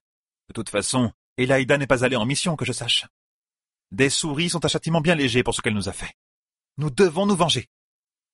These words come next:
Moiraine en resta un moment perplexe. Sans Elaïda, elle n'aurait pas appris à tisser plus vite, et cette lacune aurait bien pu lui coûter le châle. Cela dit, l'apparition de son père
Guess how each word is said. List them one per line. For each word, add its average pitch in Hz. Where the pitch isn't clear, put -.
Moiraine 131
en 110
resta 113
un 110
moment 110
perplexe. -
Sans 120
Elaïda, 78
elle 120
n'aurait 127
pas 165
appris 127
à 104
tisser -
plus -
vite, -
et 98
cette -
lacune 101
aurait 117
bien 120
pu 123
lui 110
coûter 107
le 85
châle. 73
Cela 76
dit, 143
l'apparition 131
de 120
son 87
père 120